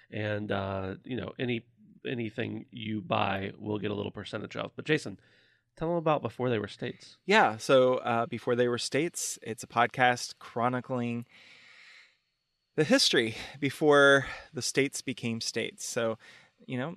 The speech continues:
Speaker 2: this could even come up to this era of history, uh, that we were entering in, uh, prior to this episode,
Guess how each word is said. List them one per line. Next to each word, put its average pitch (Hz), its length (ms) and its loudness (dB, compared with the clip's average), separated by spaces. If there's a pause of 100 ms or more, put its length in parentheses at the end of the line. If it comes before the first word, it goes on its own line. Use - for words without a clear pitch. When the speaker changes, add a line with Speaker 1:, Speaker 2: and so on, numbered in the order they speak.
(120)
Speaker 2:
this 139 220 -6
could 214 220 2
even 151 260 0
come 151 220 -2
up 147 140 -2
to 147 120 0
this 143 220 2
era 143 240 4
of 131 100 -2
history, 147 540 -2 (260)
uh, 131 140 -6
that 131 120 -4
we 139 120 -2
were 131 400 2 (200)
entering 131 440 0
in, 135 460 0
uh, 123 360 -2
prior 139 240 2
to 143 140 -6
this 147 200 -4
episode, 110 520 0